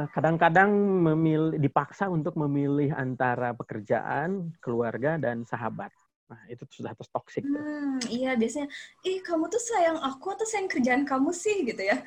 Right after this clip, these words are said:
Speaker 1: Nah,
Speaker 2: "Kamu tuh sayang aku atau
Speaker 1: iya.
Speaker 2: sayang game sih?" Nah, biasanya, oh, udah mulai keluar kata-kata itu, itu sebetulnya ciri ya, Pak ya? <laughs>
Speaker 1: Ya, ciri itu, udah ciri itu. "Kamu kok nggak ngerti sih?" Jadi salah, ak-, salah teman-teman gue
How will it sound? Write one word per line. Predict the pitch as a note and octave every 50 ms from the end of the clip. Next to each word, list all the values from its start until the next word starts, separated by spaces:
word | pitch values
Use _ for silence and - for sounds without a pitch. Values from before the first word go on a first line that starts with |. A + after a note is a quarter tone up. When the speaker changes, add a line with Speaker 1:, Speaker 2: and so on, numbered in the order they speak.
| - -
Speaker 1:
Nah, | C#3+ C#3+ C#3+ C3+
Speaker 2:
"Kamu | B2+ B2+ A#2+
tuh | A#2 A#2+ -
sayang | - - C#4 -
aku | - F4+ -
atau | - A4+ A4
Speaker 1:
iya. | -
Speaker 2:
sayang | D#4 C#4+ D4 C#4
game | A#3+ C#4+ D4+ E4 F#4+
sih?" | G#4 G#4+ - A4+ B4+ A#4+
Nah, | G4 E4+ C#4
biasanya, | C4 C4+ C#4+ - B4+ G#4+ B4+ D5 - - -
oh, | - E4 D#4+ D#4
udah | D#4+ D#4 -
mulai | F#4+ D#4+ D#4+ E4+ E4+ F4
keluar | - - D#4 E4 -
kata-kata | - F#4 - F4+ F4+ F4 E4+
itu, | D#4 - C#5
itu | E5+ - D#5+ D#5+
sebetulnya | - E4+ D#4 - E4 G#4+ D5 D5
ciri | - - G#4+ B4+ B4+ C4
ya, | A#3 B3+ A#3+
Pak | A#3 B3 A#3
ya? | A#3+ C4 C4 C4 - - F4+
<laughs> | E4+ - - E4 E4+
Speaker 1:
Ya, | B3+ B3
ciri | A#2+ - - F#3+ F#3 G3 G#3+ G3+
itu, | F#3+ - - F#3+ E3+ E3
udah | E3 D#3 D#3+ F3+
ciri | - C4 B3 A3 G#3+
itu. | F#3+ - F#3 E3 D#3+ - - - - - - - - - - _ _
"Kamu | - C#3+ F3+ A3
kok | A3 - A#3+
nggak | G#3 F#3 E3 D#3+
ngerti | D#3 D3+ C#3+ - A3+
sih?" | A3 - - A3+ A3+
Jadi | F#3+ D#3+ F#3 -
salah, | F#4 - F#3+ F#3 F#3 F#3+ F#3+ - - - - - -
ak-, | - G3 - - -
salah | - F#3+ E3+ F3+ F3+ F#3
teman-teman | F3+ F#3 F3+ F#3 F#3 F#3+ F#3 F#3+
gue | F#3 G#3 G3 D3+